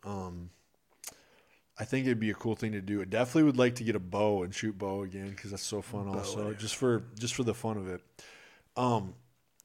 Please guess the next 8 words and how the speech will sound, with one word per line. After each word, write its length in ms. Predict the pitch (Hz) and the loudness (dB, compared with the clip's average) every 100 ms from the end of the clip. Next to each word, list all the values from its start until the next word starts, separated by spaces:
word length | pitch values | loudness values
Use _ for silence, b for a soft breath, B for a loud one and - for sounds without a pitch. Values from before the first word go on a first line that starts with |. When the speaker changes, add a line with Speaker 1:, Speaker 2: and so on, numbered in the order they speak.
| - - | -20 -4
Speaker 1:
so, 160 | - 131 | 4 8
like, 160 | 123 120 | 8 8
my 260 | 117 135 156 | 4 4 2
future 400 | 170 165 - 151 | 4 4 6 4
definitely 600 | 104 120 123 - 135 117 | 6 8 8 8 8 8
looks 320 | 120 120 - | 6 6 4
like, 400 | 113 113 107 - | 6 6 4 0
so 760 | - 123 117 113 110 110 - | 2 6 8 8 8 4 0